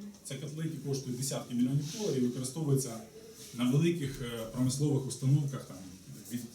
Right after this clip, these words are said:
двадцяти тридцяти мегаватт. Наша технологія, вона адаптована з великої енергетики, вона адаптована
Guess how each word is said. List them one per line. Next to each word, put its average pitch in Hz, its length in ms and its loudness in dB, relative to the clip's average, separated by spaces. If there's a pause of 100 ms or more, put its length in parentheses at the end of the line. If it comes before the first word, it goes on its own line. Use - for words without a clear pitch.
(140)
двадцяти 139 340 -4
тридцяти 123 360 -4
мегаватт. 107 260 -4 (920)
Наша 196 260 2
технологія, 165 640 4
вона 151 260 0
адаптована 143 640 2
з 120 160 0
великої 139 640 2
енергетики, 120 540 0
вона 127 140 4
адаптована 123 640 0